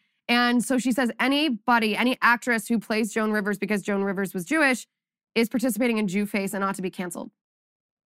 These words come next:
Just when you think Democrats can't get nuttier, they do. How is this gonna work in Hollywood? I, I sincerely wanna know. Are we gonna get to the point that you actually can't act anymore?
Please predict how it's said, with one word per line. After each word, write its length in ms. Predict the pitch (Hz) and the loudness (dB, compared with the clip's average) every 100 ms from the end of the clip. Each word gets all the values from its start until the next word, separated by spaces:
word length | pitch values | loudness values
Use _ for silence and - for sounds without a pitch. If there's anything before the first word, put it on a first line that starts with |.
| _ _ _ | _ _ _
Just 320 | - 202 208 214 | -4 -4 -2 -2
when 100 | 233 | -2
you 80 | |
think 240 | 240 240 220 | 0 -2 -4
Democrats 540 | 220 214 208 220 214 | -4 -4 -2 -2 -4
can't 260 | - 240 226 | -4 -4 -2
get 180 | 254 226 | -4 0
nuttier, 540 | 302 311 294 277 277 - _ _ | 2 4 4 6 4 0 _ _
they 180 | 214 294 | 2 4
do. 560 | 214 359 392 339 349 339 _ _ - | 4 4 4 4 2 -2 _ _ 2
How 220 | 370 453 | 4 4
is 100 | 427 | 2
this 140 | 453 | 0
gonna 140 | 415 359 | 0 2
work 180 | 269 | 2
in 80 | 277 | 2
Hollywood? 360 | 247 240 202 190 | 2 2 2 2
I, 140 | 262 | 2
I 100 | 311 302 | 2 2
sincerely 360 | 330 330 311 | 2 2 2
wanna 200 | 269 240 | 2 2
know. 140 | 214 196 | 2 2
Are 100 | 240 | 2
we 80 | |
gonna 140 | 320 339 | 2 2
get 120 | 370 | 0
to 60 | 392 | -2
the 100 | 415 | -2
point 360 | 254 254 285 | 0 0 2
that 360 | 226 240 233 - _ _ _ 226 | 4 4 4 -2 _ _ _ 4
you 140 | 269 | 6
actually 600 | 254 277 - 302 302 - _ _ - | 6 4 2 2 2 0 _ _ -6
can't 300 | 269 269 240 | 0 2 2
act 260 | 196 233 - | 2 2 2
anymore? 460 | 294 294 311 320 | 2 4 4 2